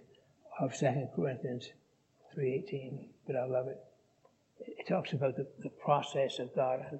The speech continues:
unfold in his word in the life of a person. It says, "The Spirit of God takes the word of God and transforms the child of God into the image of God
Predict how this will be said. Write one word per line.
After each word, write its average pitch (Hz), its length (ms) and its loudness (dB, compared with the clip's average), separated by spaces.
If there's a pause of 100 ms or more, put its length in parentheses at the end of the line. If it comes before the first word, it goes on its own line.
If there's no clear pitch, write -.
(460)
unfold 135 440 0
in 131 60 0
his 131 140 -2
word 131 360 4
in 127 120 0
the 127 60 0
life 127 180 0
of 139 100 -6
a 135 80 -4
person. 135 360 -4
It 135 60 -12
says, 147 160 4 (360)
"The - 80 0
Spirit 190 380 12
of 170 120 4
God 131 440 8 (1300)
takes 165 240 0
the 139 100 6
word 156 280 10
of 143 120 2
God 123 360 4 (1500)
and 143 120 -2
transforms 143 760 6
the 127 100 2
child 160 440 4
of 127 160 -4
God 123 340 -6 (1400)
into 147 160 2
the 127 140 2
image 151 320 4
of 127 120 2
God 120 340 2